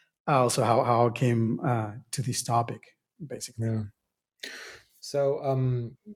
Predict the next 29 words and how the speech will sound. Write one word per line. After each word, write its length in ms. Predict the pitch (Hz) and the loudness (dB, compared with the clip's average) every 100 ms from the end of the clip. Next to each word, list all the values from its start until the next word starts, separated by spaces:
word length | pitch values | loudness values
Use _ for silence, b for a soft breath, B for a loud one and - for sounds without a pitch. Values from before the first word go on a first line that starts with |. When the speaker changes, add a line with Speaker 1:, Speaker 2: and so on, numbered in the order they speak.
| _ | _
Speaker 2:
could 120 | 403 | -2
you 60 | 247 | 0
provide 400 | - 226 127 147 | 0 0 2 0
an 80 | 139 | 0
overview 540 | 131 156 165 165 165 | 0 0 2 4 2
of 240 | - 135 131 | 0 -4 2
your 160 | 127 | 2
book's 480 | 113 127 127 - - | 2 0 0 -2 0
main 280 | 113 110 143 | 2 2 2
thesis 380 | - 147 143 - | 2 0 0 0
then, 200 | 135 127 | 2 2
and 100 | 117 | 0
how 180 | 113 | 0
it 60 | 123 | 0
explores 600 | 123 - 117 113 127 127 | 0 -2 0 2 2 0
the 220 | - 107 | 0 0
concepts 640 | 101 - 139 233 220 220 220 | 0 -2 0 0 2 2 2
of 140 | 156 | 0
time 260 | - 143 131 | 0 2 2
and 100 | 127 | 2
space 360 | - 117 120 | 0 0 2
in 80 | 123 | 0
video 220 | 110 113 | 0 0
games 280 | 113 113 110 | 2 2 2
from 180 | - 117 | 0 0
a 60 | 113 | 0
cognitive, 600 | - 113 113 117 110 - | 0 0 0 0 -2 -4
uh, 140 | 131 107 | -2 -2
formalist 640 | - 117 113 113 110 - | 0 0 2 2 0 -6